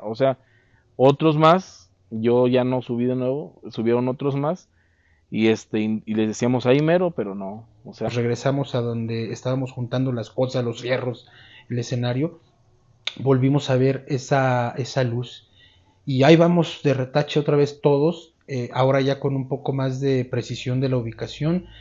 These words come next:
Speaker 2: y bueno, volvimos a subir y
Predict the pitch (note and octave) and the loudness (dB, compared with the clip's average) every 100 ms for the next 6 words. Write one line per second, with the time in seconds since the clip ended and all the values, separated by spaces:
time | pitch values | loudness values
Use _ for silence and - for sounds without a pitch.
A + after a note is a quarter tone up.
0 | - - - A#2 D3+ F3 B2 A#2 C3+ E3+ | -20 -16 -8 -4 0 0 0 -2 0 0
1 | E3+ C3+ - A#2+ C3+ D#3+ F#3+ G#3+ G#3+ - | -2 -6 -6 -2 0 2 2 0 -2 -8
2 | C3 B2 B2 A#2+ B2 B2 A#2+ | -8 -6 -6 -6 -6 -8 -10